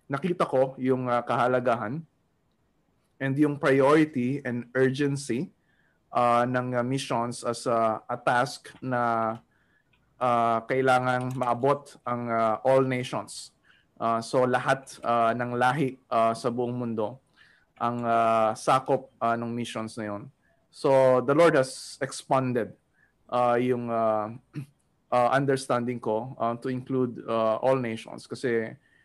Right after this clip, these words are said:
natural, uh, sa akin, natural sa atin, eh, and, uh, kahit, uh, sa atin ng mga pastors, uh, we, uh, think of missions na it's just like,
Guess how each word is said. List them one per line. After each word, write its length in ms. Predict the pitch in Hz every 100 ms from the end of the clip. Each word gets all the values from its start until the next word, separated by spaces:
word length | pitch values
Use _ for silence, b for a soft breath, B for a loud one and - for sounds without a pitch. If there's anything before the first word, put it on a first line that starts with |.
| _
natural, 560 | 127 127 165 147 156 196 _ -
uh, 400 | 113 113 113 110
sa 320 | - - 135
akin, 320 | - 131 214
natural 440 | 190 110 113 117 113
sa 240 | 120 120 165
atin, 120 | 120
eh, 240 | 113 67 - _ _ -
and, 160 | 117
uh, 240 | 113 113 113
kahit, 320 | 117 117 117 _ b b b b b
uh, 400 | 123 123 117 117 113
sa 160 | 127 123
atin 240 | 123 131
ng 80 | 120
mga 160 | 120 117
pastors, 720 | 123 131 - 117 123 - - -
uh, 480 | 120 117 110 110
we, 240 | 120 120 117
uh, 240 | 113 131 131 -
think 160 | 123
of 160 | 120 123
missions 480 | 123 117 117 113 -
na 400 | 117 113 113 -
it's 160 | 117
just 240 | 127 120 135
like, 240 | 117 117